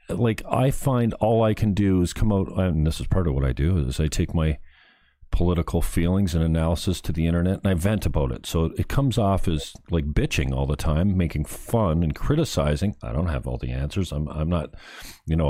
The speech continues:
a political party that's got solutions and here's what we should do in some cases. But I guess that's a long way of asking you a question. If we struggle so much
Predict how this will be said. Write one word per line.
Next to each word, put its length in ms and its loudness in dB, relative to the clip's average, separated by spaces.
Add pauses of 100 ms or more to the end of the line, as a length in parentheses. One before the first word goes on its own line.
a 60 -4
political 440 0
party 300 2
that's 160 -4
got 200 -2
solutions 840 0
and 100 -2
here's 240 0
what 140 0
we 80 2
should 160 -6
do 260 0
in 80 2
some 220 0
cases. 480 0 (600)
But 140 0 (100)
I 100 0
guess 300 -2
that's 300 0
a 40 2
long 440 2
way 280 2
of 100 2
asking 380 2
you 120 2
a 60 0
question. 560 0 (160)
If 440 0 (800)
we 160 4
struggle 420 2
so 420 2
much 560 0